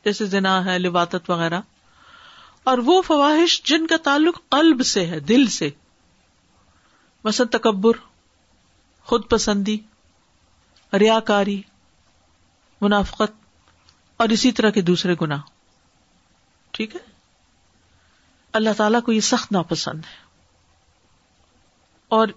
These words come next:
اللہ کی غیرت اس بات کا تقاضا کرتی ہے کہ وہ ان چیزوں کو حرام قرار دے کہ میرے بندے ان برائیوں میں نہ پڑے، تکبر میں نہ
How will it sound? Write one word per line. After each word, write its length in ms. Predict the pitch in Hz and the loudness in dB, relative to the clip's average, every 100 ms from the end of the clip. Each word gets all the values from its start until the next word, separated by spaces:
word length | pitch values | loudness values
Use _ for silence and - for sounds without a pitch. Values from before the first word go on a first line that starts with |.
| - | -2
اللہ 320 | 196 226 226 | 0 -2 -2
کی 100 | 220 | -2
غیرت 340 | 185 214 254 262 | 0 2 2 0
اس 140 | 233 202 | -4 -2
بات 200 | 185 - | -2 -2
کا 80 | 190 | -4
تقاضا 360 | 185 170 160 175 | -2 -2 -2 -2
کرتی 380 | 165 156 185 175 | -4 -6 -8 -6
ہے 120 | 185 - _ _ _ _ _ _ | -8 -10 _ _ _ _ _ _
کہ 100 | 196 | -4
وہ 220 | 180 202 - | 2 2 2
ان 200 | 190 175 | -2 -2
چیزوں 300 | 185 165 175 | -4 -2 -4
کو 120 | 202 | -4
حرام 320 | 175 165 165 170 | -2 0 0 -2
قرار 360 | 156 151 143 | -2 -2 -2
دے 140 | 156 151 - _ _ _ _ _ _ _ _ _ | -4 -4 -10 _ _ _ _ _ _ _ _ _
کہ 100 | 196 | 0
میرے 220 | 185 208 208 | 2 2 4
بندے 380 | 180 170 196 220 | 2 2 0 0
ان 160 | - 196 | 2 2
برائیوں 380 | 175 170 165 180 | 2 2 2 4
میں 120 | 185 | 4
نہ 140 | 196 202 | 4 2
پڑے، 180 | 170 151 - _ _ _ _ _ _ _ _ _ _ _ _ _ _ | 0 -2 -10 _ _ _ _ _ _ _ _ _ _ _ _ _ _
تکبر 380 | - 180 165 190 | -6 -2 0 2
میں 120 | 190 | 2
نہ 120 | 180 | 0